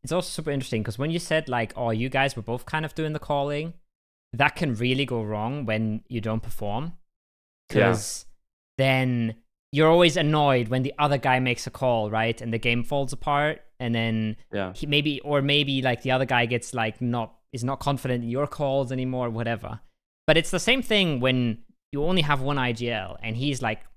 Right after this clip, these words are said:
Speaker 1: micromanaging everyone. Then there's so much on his shoulders when the team, when the mood is, like, down, when the comms are a little quieter than usual and shit.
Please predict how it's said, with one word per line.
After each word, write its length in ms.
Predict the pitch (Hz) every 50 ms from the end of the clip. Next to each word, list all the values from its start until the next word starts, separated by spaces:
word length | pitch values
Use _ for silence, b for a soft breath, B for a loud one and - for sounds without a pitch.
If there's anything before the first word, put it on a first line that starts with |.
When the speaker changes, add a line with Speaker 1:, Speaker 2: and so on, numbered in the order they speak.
| _ _ -
Speaker 1:
micromanaging 840 | 123 117 123 135 139 - - 127 120 117 117 120 117 113 101 113 107
everyone. 540 | 120 139 143 139 110 - - 87 101 101 117 - _ _ _ _ _ _ _ _ _ _ _ _ _ _ _ _ -
Then 280 | 139 131 131 127 127 - - _ _ _ _ _ _
there's 160 | - 131 123
so 260 | - - - 190 196
much 220 | 202 190 170 - -
on 140 | - 156 151
his 160 | 143 127 -
shoulders 840 | - - 160 160 160 151 139 123 110 107 107 - - - - - - - -
when 200 | 135 131 127 127
the 80 | 120
team, 540 | 117 - - - 160 156 151 147 135 123 113
when 140 | 117 127 127
the 60 | 120
mood 300 | 123 131 143 156 156 151
is, 120 | 151 135 135
like, 180 | 135 131 -
down, 380 | - 127 127 123 123 123 120 120
when 100 | 117 110
the 80 | 107 -
comms 400 | - - 143 135 139 135 123 127
are 80 | 120
a 40 | 120
little 360 | 113 120 113 113 113 113 110
quieter 580 | 120 - - - 120 113 113 113 113 110 113 110
than 160 | 107 113 110
usual 460 | 110 110 110 110 113 110 107 101 104
and 120 | 107 107 110
shit. 320 | - 113 107 107 - -